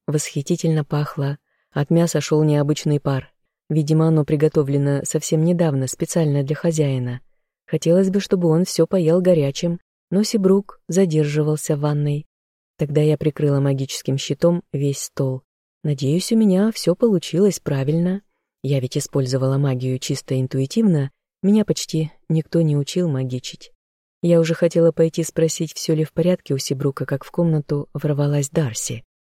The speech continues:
Она с превосходством окинула меня взглядом,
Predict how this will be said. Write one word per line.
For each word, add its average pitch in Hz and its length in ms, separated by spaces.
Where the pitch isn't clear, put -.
Она 180 200
с - 80
превосходством 160 800
окинула 147 420
меня 143 220
взглядом, 147 540